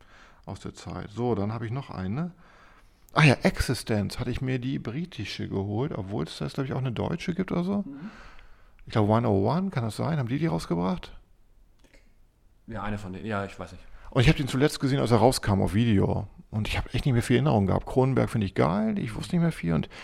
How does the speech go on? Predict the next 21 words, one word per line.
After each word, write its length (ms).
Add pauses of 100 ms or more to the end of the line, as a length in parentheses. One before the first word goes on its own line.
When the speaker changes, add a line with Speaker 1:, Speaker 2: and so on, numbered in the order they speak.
(160)
Speaker 1:
ich 160
war 80
überrascht, 380
wie 40
gut 180
ich 120
ihn 120
wieder 160
fand. 360 (500)
Also 260
von 180
der 120
Handlung 340
her, 340
von 180
den 140
Ebenen 460
her, 240
vom 200
Design 600
her, 380